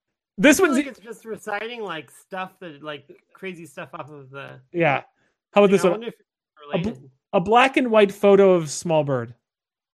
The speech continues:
Speaker 1: That's what the, the standard A I sees. Norman sees man gets pulled into dough machine.
Speaker 2: <laughs>
Speaker 1: That's like
Speaker 2: Those videos are on YouTube?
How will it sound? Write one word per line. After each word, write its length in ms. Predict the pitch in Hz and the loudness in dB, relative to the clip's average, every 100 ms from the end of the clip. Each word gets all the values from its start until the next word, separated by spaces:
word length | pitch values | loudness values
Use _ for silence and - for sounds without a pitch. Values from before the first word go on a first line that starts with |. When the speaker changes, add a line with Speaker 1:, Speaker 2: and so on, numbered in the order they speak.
| _ | _
Speaker 1:
That's 180 | 151 143 | 0 0
what 120 | 160 | 0
the, 60 | 156 160 | -2 -6
the 140 | 143 | -8
standard 320 | - 135 135 | -4 -4 -2
A 40 | 123 | -4
I 120 | 120 | -6
sees. 260 | - 117 _ _ _ _ _ _ 185 | -10 -16 _ _ _ _ _ _ 2
Norman 360 | 226 277 214 | 6 6 4
sees 480 | - 170 156 147 - _ _ _ - | 2 4 4 2 -6 _ _ _ -2
man 300 | 165 202 214 | 4 4 6
gets 180 | 196 - | 2 2
pulled 280 | - 185 175 | 2 4 4
into 180 | 165 | 2
dough 240 | 147 160 156 | 0 2 2
machine. 500 | 143 - 123 110 113 _ _ _ _ _ _ _ _ - | 0 -6 -8 -10 -14 _ _ _ _ _ _ _ _ -20
Speaker 2:
<laughs> 920 | 131 - _ _ _ _ _ _ - | -20 -20 _ _ _ _ _ _ -2
Speaker 1:
That's 240 | 233 - | -2 0
like 220 | 190 165 | 0 0
Speaker 2:
Those 140 | 226 247 | -2 -14
videos 200 | 311 311 | -14 -14
are 140 | 208 | -14
on 100 | 190 | -14
YouTube? 460 | 180 220 - 302 | -16 -18 -18 -16